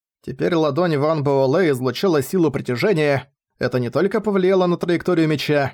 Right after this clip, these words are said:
но и на самого Джои Сяня. Появление силы притяжения застало старшего брата Джои Фаня врасплох.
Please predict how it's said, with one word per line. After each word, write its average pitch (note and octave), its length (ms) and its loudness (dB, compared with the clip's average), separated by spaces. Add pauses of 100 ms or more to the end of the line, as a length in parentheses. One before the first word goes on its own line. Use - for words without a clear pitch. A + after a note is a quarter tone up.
(160)
но F#3 280 0
и G3 40 2
на E3+ 120 2
самого D3 400 0
Джои C#3+ 320 0
Сяня. C3+ 500 -4 (340)
Появление C3+ 600 -2
силы E3 280 -2
притяжения C#3 560 -2
застало D3 440 -2
старшего C#3 460 -2
брата D#3 280 -2
Джои C#3 240 0
Фаня C#3 260 -2
врасплох. C#3 560 -4